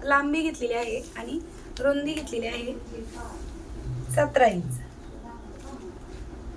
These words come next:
ठीक आहे, तर सतरा बाय एकतीस इंचाचा हा एक सिंगल आयताकृती पीस आहे आणि त्याचबरोबर पुन्हा मी इथे एक साडीचा कपडा आहे, तो टाकून घेत आहे. उलटा सुईचा अगोदर बघून घ्यायचं.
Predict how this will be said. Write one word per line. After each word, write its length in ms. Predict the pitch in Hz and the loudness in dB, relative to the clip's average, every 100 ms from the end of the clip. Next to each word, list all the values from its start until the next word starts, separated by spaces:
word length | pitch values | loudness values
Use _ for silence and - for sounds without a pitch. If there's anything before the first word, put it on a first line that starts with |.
| - | -6
ठीक 180 | 285 349 | 0 0
आहे, 360 | - - - | 0 -6 2
तर 120 | 294 285 | 4 8
सतरा 400 | 320 311 339 339 | 8 10 10 10
बाय 160 | 320 | 10
एकतीस 460 | 330 311 - 359 349 | 6 2 -2 -2 0
इंचाचा 400 | 320 302 302 311 | -2 0 2 2
हा 120 | 277 | 4
एक 160 | 269 269 | 2 0
सिंगल 320 | 311 311 320 | -6 0 2
आयताकृती 520 | 302 285 277 302 381 | 2 0 -2 -4 -8
पीस 280 | - 302 302 | -6 -4 0
आहे 160 | 269 269 - - - | 0 0 -6 -12 -2
आणि 180 | 269 277 | 0 2
त्याचबरोबर 440 | 294 285 277 285 | 2 2 2 2
पुन्हा 260 | 285 320 294 | 2 2 2
मी 160 | 269 | 2
इथे 140 | 277 269 | 0 -4
एक 100 | - | -2
साडीचा 400 | - 233 247 269 | -2 -2 -2 -4
कपडा 240 | 269 277 | -2 0
आहे, 120 | 269 | 0
तो 240 | 247 262 - - - - | -2 -6 -8 -14 -10 -2
टाकून 300 | 294 339 302 | -2 0 -2
घेत 140 | 269 226 | -2 0
आहे. 120 | 226 | -2
उलटा 300 | 254 277 294 | 0 0 0
सुईचा 300 | 294 269 247 | 0 0 2
अगोदर 300 | 262 277 240 | 2 0 2
बघून 320 | 277 302 302 | 0 0 -4
घ्यायचं. 300 | 247 202 220 | -2 -4 -8